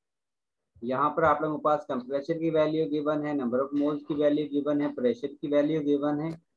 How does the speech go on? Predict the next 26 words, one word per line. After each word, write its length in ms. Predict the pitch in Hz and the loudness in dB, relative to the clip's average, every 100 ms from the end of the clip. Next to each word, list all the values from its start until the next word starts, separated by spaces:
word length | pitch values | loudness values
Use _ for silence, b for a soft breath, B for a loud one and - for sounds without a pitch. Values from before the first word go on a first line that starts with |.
| _ _ - | _ _ 0
R 320 | 156 170 165 | 4 4 2
की 160 | 185 170 | -2 2
value 420 | 151 135 151 160 135 | 4 4 2 0 0
फिक्स 380 | - 160 160 - | -4 -4 -4 -12
है 100 | 107 - _ _ _ | -16 -16 _ _ _
जिसकी 320 | 143 147 175 | -8 -4 -2
value 320 | 151 147 156 | 2 2 2
zero 340 | 127 135 143 143 - | 0 0 0 0 -2
point 300 | 143 143 131 | -2 0 -2
zero 340 | 117 123 131 147 143 - | -2 0 2 0 -2 -2
eight 380 | 160 156 156 131 - | 4 6 4 0 -4
two 180 | 156 135 | -2 -2
zero 340 | 127 139 139 | -2 0 0
six 400 | 127 156 143 - 104 | 0 -2 -2 -4 -12
है। 120 | 101 _ _ _ _ _ _ _ _ _ _ | -12 _ _ _ _ _ _ _ _ _ _
अब 140 | 135 | 2
आप 200 | 139 143 | 4 4
लोगों 220 | 156 143 160 | 0 0 -2
ने 100 | 151 | 0
वही 220 | 143 156 | 0 -2
general 400 | 127 127 131 151 | -2 -4 -2 -4
gas 260 | 143 147 147 | 2 2 0
equation 420 | 143 123 135 - 143 | -8 -6 -6 -2 -4
apply 360 | 120 113 127 127 | -2 -2 0 2
करनी 320 | 156 151 156 | 0 2 0
है 180 | 165 | -2